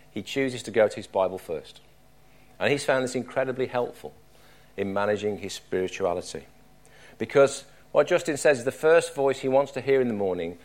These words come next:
is the voice of a loving father. You know, if you reach for your phone straight away in the morning, the first thing you can read can be anything that can impact on your soul. It can be a piece of news, it can be, um, something that distracts you, something that, uh,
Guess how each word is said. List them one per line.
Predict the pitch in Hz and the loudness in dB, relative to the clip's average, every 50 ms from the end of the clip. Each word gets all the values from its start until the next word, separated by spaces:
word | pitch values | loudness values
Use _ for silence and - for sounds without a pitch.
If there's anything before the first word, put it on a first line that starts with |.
| - - - - | -20 -20 -16 -12
is | - 104 - | -12 -10 -8
the | - | -8
voice | 107 110 113 113 113 110 - | -4 0 2 2 2 2 0
of | 107 | 0
a | 110 | 0
loving | 104 98 95 90 98 92 90 | 2 2 2 0 -2 -6 -8
father. | - 92 85 80 78 65 - - - - _ _ _ _ _ _ _ _ _ _ _ _ _ _ _ _ _ _ _ _ _ _ _ _ - - - | -6 -6 -6 -6 -6 -10 -14 -20 -20 -20 _ _ _ _ _ _ _ _ _ _ _ _ _ _ _ _ _ _ _ _ _ _ _ _ -20 -8 0
You | 104 | 2
know, | 107 104 | 4 4
if | 104 139 | 4 4
you | 165 | 4
reach | 180 196 - - | 4 4 4 4
for | 170 | 2
your | 165 143 | 2 4
phone | - 156 156 165 165 | 6 8 8 8 6
straight | - - - 120 104 90 | 4 2 2 4 4 4
away | 90 90 90 | 4 2 2
in | 90 90 | 2 0
the | 90 | -2
morning, | 87 90 85 85 92 | -2 -2 -2 -2 -4
the | 95 - | -6 -8
first | - - 143 143 135 - - - | -2 2 2 2 2 2 -2 -14
thing | - - - - 139 127 117 | -20 -20 -6 -4 -2 -2 -2
you | 117 113 110 | -2 -4 -4
can | - 113 104 104 | -4 -6 -4 -2
read | 107 131 160 131 90 82 101 127 131 - - - - - - - - - - | 0 2 2 2 0 -2 -4 -8 -8 -10 -16 -20 -20 -20 -20 -20 -20 -20 -10
can | - - 127 | -6 -2 0
be | 127 127 127 | 2 4 4
anything | 135 147 156 143 - - 113 98 92 | 4 4 2 0 -4 -4 -4 -4 -4
that | 92 - | -4 -6
can | - 101 98 | -6 -6 -6
impact | 101 101 95 110 104 - - - | -6 -6 -6 -8 -8 -8 -8 -8
on | 95 92 | -8 -6
your | 92 92 90 | -6 -6 -6
soul. | - - 95 87 80 76 - - - _ - - - - - - - - - - - - - - - - - - | -6 -8 -8 -8 -8 -10 -12 -18 -20 _ -18 -18 -18 -20 -20 -20 -20 -20 -20 -20 -20 -20 -20 -20 -20 -20 -12 -10
It | 95 - | -10 -10
can | - - 104 98 | -8 -6 -2 0
be | 101 | 0
a | 95 | 0
piece | - - 104 95 - - | 0 0 -4 -4 -4 -6
of | 92 | -10
news, | 90 90 104 117 123 123 127 127 123 117 123 | -8 -4 -2 -2 0 0 -2 -2 -4 -6 -8
it | 107 - | -12 -12
can | - - 95 92 92 90 | -8 -8 -6 -6 -6 -6
be, | 92 90 87 90 90 | -6 -4 -4 -4 -4
um, | 87 - 87 85 82 82 85 85 82 - - - - - - - - - - | -4 -4 -4 -4 -4 -6 -8 -10 -12 -14 -20 -20 -20 -20 -20 -20 -20 -20 -12
something | - - 98 92 | -8 -8 -6 -6
that | 85 - | -8 -8
distracts | 85 82 - - - 120 131 - - - - - | -10 -10 -6 -2 0 0 0 0 -4 -10 -8 -4
you, | 123 120 123 120 | -2 -2 0 -2
something | 113 - 110 101 95 - 95 90 | -2 -4 -6 -8 -8 -10 -8 -6
that, | 90 87 - - - - - | -6 -6 -6 -8 -12 -8 -4
uh, | 92 87 87 | -2 -2 -2